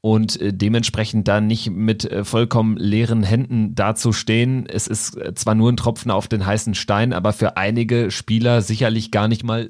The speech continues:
so unwichtig. Und, äh, da hat die P D C als, äh, Dachorganisation, also sie sieht sich ja selbst nicht als Verband, ist er, ist es auch nicht, aber als Dachorganisation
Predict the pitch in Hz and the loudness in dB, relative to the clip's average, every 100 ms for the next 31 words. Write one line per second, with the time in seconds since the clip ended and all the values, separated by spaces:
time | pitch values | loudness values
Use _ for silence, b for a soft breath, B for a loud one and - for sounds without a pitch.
0 | - 107 127 147 95 98 90 101 113 135 | -6 0 4 2 2 -2 -2 -2 -2 -2
1 | 135 B B B B - 113 110 - 98 | -4 B B B B 2 4 4 -2 0
2 | 104 104 127 - 110 107 113 120 120 113 | 2 2 -2 -4 -8 -6 -2 0 0 0
3 | - 127 82 113 117 - - 95 85 101 | 0 0 2 2 0 -4 -4 -6 -6 -2
4 | 107 - - - 120 120 117 113 113 104 | -2 0 -2 2 2 2 -2 -2 -2 -2
5 | - 110 123 92 98 101 92 90 95 113 | 0 2 2 0 -2 -2 -2 -2 -2 -2
6 | 113 104 98 95 107 - 113 117 95 - | -2 0 2 2 0 0 -2 0 -2 -2
7 | 95 82 92 127 123 123 - 117 67 - | -4 0 0 0 0 -2 0 -4 -4 -12
8 | - 120 127 90 120 123 127 - 101 104 | -6 -2 -2 0 0 0 -2 -2 -2 -2
9 | B B - 95 101 110 135 - 110 117 | B B -4 -2 2 2 0 0 2 2
10 | 110 110 110 107 - 107 113 | 2 0 -2 -4 -2 -2 0